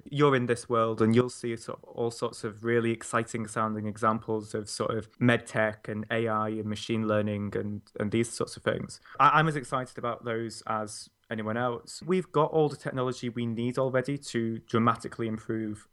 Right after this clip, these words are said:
healthcare and get it set up for the twenty-first century. Just basic things like cloud computing, for example, without any special processing or A I things on it.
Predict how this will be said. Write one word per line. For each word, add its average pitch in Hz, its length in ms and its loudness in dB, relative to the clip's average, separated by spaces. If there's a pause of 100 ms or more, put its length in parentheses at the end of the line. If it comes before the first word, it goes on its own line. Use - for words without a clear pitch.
healthcare 113 580 2
and 104 140 -2
get 110 220 -2
it - 80 -14
set - 260 -4
up - 240 -4
for - 160 -4
the 113 60 -4
twenty-first 117 480 -4
century. 139 420 -2 (200)
Just 180 260 2
basic 170 380 2
things 147 400 0
like 120 400 0 (260)
cloud 147 340 4
computing, 131 500 -6
for - 100 -10
example, 127 520 -4 (360)
without 139 340 6
any 143 160 -2
special 123 440 -6
processing 131 680 -6
or 113 200 0
A 120 140 4
I 120 120 2
things 123 320 -6
on 123 120 0
it. 131 160 -2